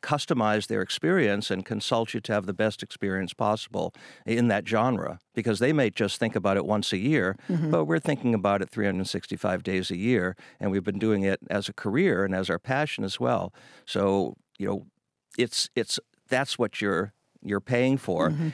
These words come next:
Speaker 1: And also we work with people's budgets as well. That's part of the consultation. You tell us the parameters,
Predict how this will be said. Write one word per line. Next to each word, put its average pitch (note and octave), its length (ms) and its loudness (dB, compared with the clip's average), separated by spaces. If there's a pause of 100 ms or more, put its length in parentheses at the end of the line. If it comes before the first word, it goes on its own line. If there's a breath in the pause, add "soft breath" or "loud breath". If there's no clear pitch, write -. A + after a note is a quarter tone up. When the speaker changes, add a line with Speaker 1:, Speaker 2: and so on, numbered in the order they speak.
(160 loud breath)
Speaker 1:
And F#3 160 0
also B3+ 220 0
we G3+ 120 2
work E3 280 0
with G#2+ 120 0
people's G2+ 320 -2
budgets A2+ 420 0
as A#2+ 140 -4
well. C#3+ 420 0
That's A#2 240 0
part A#2 200 2
of B2 60 -2
the B2 60 -2
consultation. C3+ 800 -2
You G2 100 -2
tell G#2+ 180 0
us A2 120 -2
the G#2+ 120 -4
parameters, B2 680 0